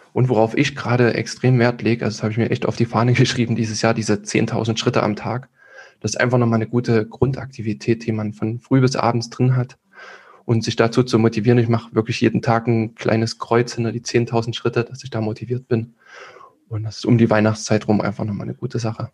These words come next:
ja. Dann ein zweiter Tipp, wenn wir bei den, bei der körperlichen Ebene bleiben, ist es, die Kälte auszunutzen. Auch das haben wir jetzt schon zwei, dreimal erwähnt.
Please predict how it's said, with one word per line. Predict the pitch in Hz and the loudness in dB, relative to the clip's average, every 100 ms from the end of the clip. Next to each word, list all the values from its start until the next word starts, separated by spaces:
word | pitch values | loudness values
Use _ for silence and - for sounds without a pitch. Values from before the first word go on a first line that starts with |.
| _ - | _ -14
ja. | 123 123 - _ _ _ _ - - _ _ _ _ _ _ _ _ _ _ _ _ _ _ - | -10 -10 -14 _ _ _ _ -20 -20 _ _ _ _ _ _ _ _ _ _ _ _ _ _ -8
Dann | 101 107 104 | -6 -6 -8
ein | - 113 - | -8 -8 -8
zweiter | - - 110 135 185 170 - | -8 0 0 2 2 2 -4
Tipp, | - 165 - - _ - | -2 -2 -2 -18 _ -4
wenn | - 123 | 2 4
wir | 131 | 4
bei | 113 | 4
den, | 113 - | 0 0
bei | 107 | 0
der | 107 | 0
körperlichen | - 151 143 110 113 | 2 2 4 0 0
Ebene | 113 120 117 | 2 2 2
bleiben, | 117 113 110 139 - - _ _ _ _ _ _ - - | 0 0 0 0 -4 -16 _ _ _ _ _ _ -20 -2
ist | 123 113 | 0 2
es, | 123 110 | 0 0
die | 110 | -2
Kälte | 120 117 117 | 2 2 4
auszunutzen. | 104 104 - 107 101 - 104 110 - | 0 -2 -2 -2 -2 -4 -6 -6 -6
Auch | 104 98 - | -6 -6 -6
das | 123 - | -6 -2
haben | 123 | 0
wir | 117 | 0
jetzt | - | 0
schon | 123 113 110 | 0 0 -2
zwei, | - 120 | -2 -2
dreimal | 123 123 104 | 0 0 2
erwähnt. | 107 123 165 | 2 0 -2